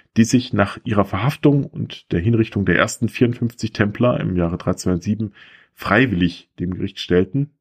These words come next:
mehr oder weniger freiwillig heißt das, denn es nicht zu tun, hätte den sicheren Tod bedeutet. In diesem Magazin finden sich auch die Abdankungsurkunde von Christina von Schweden, einer ungewöhnlichen Königin, Theaterliebhaberin und Freundin der Kunst und Wissenschaft,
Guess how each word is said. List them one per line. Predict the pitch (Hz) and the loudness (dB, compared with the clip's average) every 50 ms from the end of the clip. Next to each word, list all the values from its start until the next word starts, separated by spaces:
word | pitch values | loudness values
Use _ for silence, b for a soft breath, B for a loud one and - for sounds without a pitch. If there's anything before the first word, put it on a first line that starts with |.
| _ _ _ _ | _ _ _ _
mehr | - 90 | -10 -10
oder | 87 87 85 | -8 -6 -4
weniger | 87 92 90 92 | -4 -2 -4 -6
freiwillig | - - - 92 90 98 101 101 104 | -6 -4 -4 -4 -4 -4 -6 -6 -6
heißt | 101 101 - | -6 -4 -2
das, | 123 123 123 - B B B B B B B B B B B _ | -2 -2 -2 -6 B B B B B B B B B B B _
denn | 113 110 110 113 113 113 113 _ _ _ _ | 4 4 4 4 0 -2 -6 _ _ _ _
es | - 117 - - | -12 -8 0 2
nicht | 120 120 - - | 2 2 0 -2
zu | - 123 | -4 -4
tun, | 123 - - 113 110 107 107 b b b b | -2 2 4 4 4 4 2 b b b b
hätte | - 90 87 - 101 90 | 0 0 2 4 2 2
den | 90 98 101 | 2 0 -2
sicheren | 95 92 82 - - 82 85 90 | 0 -2 -4 -2 -4 -6 -6 -6
Tod | - - - - - - | -6 -6 -6 -6 -6 -6
bedeutet. | - - 101 - - 113 - - - - - _ _ _ _ _ _ _ _ _ _ _ _ _ _ _ _ _ _ _ _ _ _ _ | -10 -10 -8 -8 -10 -10 -12 -12 -14 -16 -20 _ _ _ _ _ _ _ _ _ _ _ _ _ _ _ _ _ _ _ _ _ _ _
In | 127 120 | -6 -4
diesem | 135 170 170 180 | -4 0 2 4
Magazin | 160 147 151 151 151 - - 160 156 | 4 6 4 2 2 2 0 0 2
finden | - 165 156 151 143 | 2 2 2 2 0
sich | 139 139 - - - | -2 -4 -6 -6 -6
auch | - 120 - | -6 -6 -6
die | _ - 117 107 - | _ -8 -6 -6 -6
Abdankungsurkunde | 120 - _ - 110 107 110 - 113 107 - - - 107 107 - - 104 101 101 98 | -8 -10 _ -2 -2 -2 0 -4 -8 -12 -12 -8 -8 -8 -6 -2 -2 0 0 0 -4
von | - 98 92 | -4 -6 -8
Christina | - - 110 - - - 120 113 107 98 98 | -6 -6 -6 -6 -6 -6 -2 -2 -2 -2 -2
von | - 98 - | -4 -6 -6
Schweden, | - - - 127 139 131 101 92 85 76 | -6 0 4 6 6 6 4 0 -2 0
einer | - - 87 90 90 87 87 87 - - - | 0 0 2 2 4 4 4 2 0 -2 0
ungewöhnlichen | 127 135 127 107 98 107 107 107 101 - - 123 | 0 0 2 2 4 4 2 2 0 -2 -4 -2
Königin, | 123 - 139 135 120 101 110 110 107 110 B B B B B B B - | 2 4 2 2 2 0 0 0 0 -2 B B B B B B B -6
Theaterliebhaberin | 110 - - 98 113 - - 113 104 110 113 - 110 98 98 95 101 95 101 101 - | -4 -2 0 0 0 2 2 0 0 0 -4 -2 0 2 2 2 2 2 2 0 0
und | 117 143 151 | -2 -4 -4
Freundin | - - - 104 107 113 117 110 107 98 | -6 -2 2 4 4 6 6 4 2 2
der | 95 101 92 | -2 -4 -4
Kunst | - - 101 95 90 - - | -2 -4 -6 -6 -6 -8 -10
und | 117 120 117 | -6 -2 0
Wissenschaft, | 113 - 101 98 - 98 90 - - | 0 0 0 0 2 2 2 2 -2